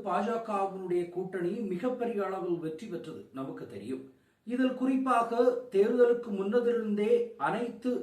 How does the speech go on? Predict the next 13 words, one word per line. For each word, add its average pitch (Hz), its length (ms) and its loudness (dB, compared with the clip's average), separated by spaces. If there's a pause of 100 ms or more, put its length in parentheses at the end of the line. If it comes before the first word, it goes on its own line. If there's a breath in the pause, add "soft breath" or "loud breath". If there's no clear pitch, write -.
(160)
இந்திய 208 280 -2 (160)
எதிர்க்கட்சி 208 520 -4 (140)
தலைவர்களும், 175 580 0 (440 loud breath)
குறிப்பாக 226 540 2 (120)
காங்கிரஸ் 226 400 -2
கட்சியினுடைய 202 600 -2
தலைவர் 180 340 -4
ராகுல் 185 320 -2
காந்தி 160 200 -4 (100)
அவர்கள் 165 340 -2 (640 soft breath)
மிகப்பெரிய 269 600 2
அளவில் 240 400 4 (300)
வாக்கு 214 340 2